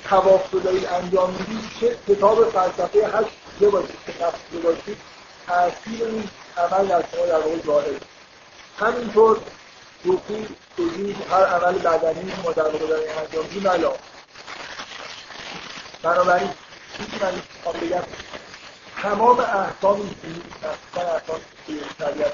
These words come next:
ما هست، در کنار خودشون این معنای سمبولیک دارن. مجازات ها معنی سمبولیک دارن. این، این کاری که دارن آدم انجام می‌شه، یه معنای عمیقی، یه تأثیر عمیقی روی زندگی ناخودآگاه داره. بنابراین، شما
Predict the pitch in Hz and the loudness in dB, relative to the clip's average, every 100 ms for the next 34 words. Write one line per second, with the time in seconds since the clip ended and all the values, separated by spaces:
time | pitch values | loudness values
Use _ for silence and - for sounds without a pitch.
0 | - 151 151 170 160 - - - - - | -4 -4 -4 -4 -4 -8 -16 -20 -18 -6
1 | 165 175 - 185 190 220 214 208 202 - | -2 -2 -4 -4 2 4 4 2 0 -4
2 | 202 202 180 156 160 170 - 151 143 139 | -8 -4 -2 0 0 -2 -4 -6 -4 -6
3 | 131 - - - - - - - - - | -8 -14 -18 -18 -20 -20 -20 -20 -20 -20
4 | - - - - 175 180 190 180 185 175 | -20 -20 -18 -10 -6 2 6 6 6 4
5 | 208 214 185 196 - 160 147 147 147 - | 2 2 0 -2 -4 -4 -2 -6 -8 -14
6 | - - - - 202 202 - - 214 185 | -20 -16 -16 -12 -10 -10 -10 -10 -8 -2
7 | 190 220 220 180 170 170 160 160 160 170 | 2 2 2 0 0 0 -2 0 0 0
8 | 160 - 160 160 - - 190 202 196 - | -4 -2 -2 -2 -4 -4 -2 -2 -2 -8
9 | - - - - 190 190 175 170 202 - | -18 -20 -20 -10 -4 2 2 4 2 2
10 | 170 165 - 165 202 202 185 170 - 208 | 0 -2 -6 0 0 2 0 -2 -2 -2
11 | 190 165 - - 190 196 180 170 156 175 | -2 -2 -8 -16 -10 -6 -4 -2 -4 -8
12 | - 151 - 147 151 165 160 - - 139 | -4 -4 -2 -4 -2 -2 -2 -8 -10 -6
13 | 139 156 156 165 170 - - - - 190 | -4 -4 0 0 -2 -10 -20 -16 0 2